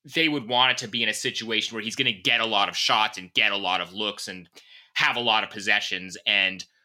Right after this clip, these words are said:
when you're playing with, you know, Dame and Ant and Jeremy Grant, like,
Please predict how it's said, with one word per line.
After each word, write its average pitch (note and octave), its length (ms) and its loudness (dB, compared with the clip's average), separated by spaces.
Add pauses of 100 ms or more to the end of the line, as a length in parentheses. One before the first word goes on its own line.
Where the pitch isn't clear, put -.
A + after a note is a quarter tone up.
(500)
when D3 240 2
you're C#3+ 300 0 (100)
playing D3 540 2
with, - 640 -2
you B2 140 -2
know, F2+ 180 -2 (960)
Dame A#2+ 480 2
and G#2 240 -2
Ant A2+ 460 2
and G#2 260 -4
Jeremy B2 380 2
Grant, A#2+ 400 0
like, G#2 260 2